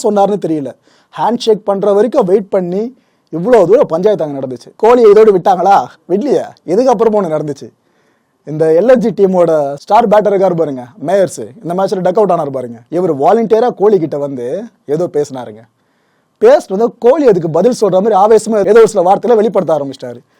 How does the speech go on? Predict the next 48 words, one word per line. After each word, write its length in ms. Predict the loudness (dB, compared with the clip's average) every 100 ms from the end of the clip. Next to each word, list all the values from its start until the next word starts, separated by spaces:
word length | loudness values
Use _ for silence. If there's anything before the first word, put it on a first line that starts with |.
| _
இந்த 220 | -6 -4 -2
மனுஷன் 240 | 0 0
பாக்குறதுக்கு 380 | 2 2 2 0
மலை 200 | 0 0
மாதிரி 180 | 0 -2
இருப்பாப்ல 420 | -2 -4 -4 -6
மேயர்ஸ். 340 | -8 -10 -16 -8
இதை 220 | 0 0 2
பக்கத்துல 340 | -2 -2 -2
இருந்த 120 | -2 -2
கேம்பீர் 460 | 0 2 0 0
பாத்துருவாரு. 340 | -8 -8 -12 -6
பார்த்துட்டு 400 | -4 -4 -4 -2
மேயர்ஸை 420 | -2 0 0 0 -2
மட்டும் 260 | -4 -4
கையை 220 | -2 0 2
பிடிச்சு 240 | 0 0
வலிச்சிட்டு 300 | 0 0 -2
போயிடுவாரு. 300 | -2 -2 -4 -4
"வேணா 160 | -2 0
வேணா 180 | 0
பேசாத 400 | 0 -2 -2 -2
விட, 140 | -2 -4
நம்ம 180 | -4 -4
பாத்துக்கலாம், 360 | -4 -2 -4
அம்பையர்ஸ் 140 | -4 -6
கிட்ட 160 | -6
சொல்லிட்டு" 300 | -6 -6 -4
அப்படின்ட்டு 420 | -4 -6 -8 -10 -10 _ _
அவரு 220 | 0 0
கூட்டு 220 | 2 0
போயிடுவாரு. 400 | -2 -6 -8 -12 -14
இதுக்கப்புறம் 500 | -8 -6 -4 0 0
தான் 200 | 2 -2 -4
அந்த 240 | -6 -6
மெயின் 440 | -4 -4 -2 -2
பேட்டிலே. 440 | 0 0 0 -2 -4 -8 _ -18
இப்ப 180 | -12 -10
நீங்க 180 | -8 -10
ஃப்ரேம்ல 260 | -2 0 0 0
பாக்குற 240 | 0 0
இந்த 200 | -2 -2
விஷயம் 300 | -4 -2 -4
அரங்கேறி 360 | -2 -4 -6 -6
இருந்துச்சு. 300 | -10 -14 -10
ஒரு 200 | -2 0
பக்கம் 340 | 0 0 0 2
கேம்பீர் 360 | 2 2 0